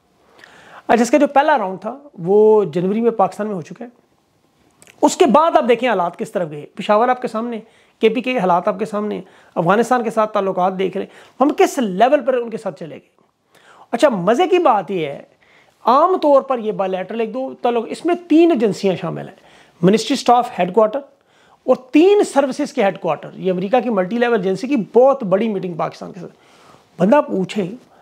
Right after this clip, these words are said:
अफगानिस्तान में तो जंग ख़त्म हो चुकी है, हिंदुस्तान के साथ हमारा कोई मसला नहीं, हम तो लड़ने के काबिल ही नहीं,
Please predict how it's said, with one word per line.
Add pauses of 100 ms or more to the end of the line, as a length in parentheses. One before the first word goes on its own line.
(220)
अफगानिस्तान
में
तो
जंग
ख़त्म
हो
चुकी
है, (680)
हिंदुस्तान
के
साथ
हमारा
कोई
मसला
नहीं,
हम
तो
लड़ने
के
काबिल
ही
नहीं,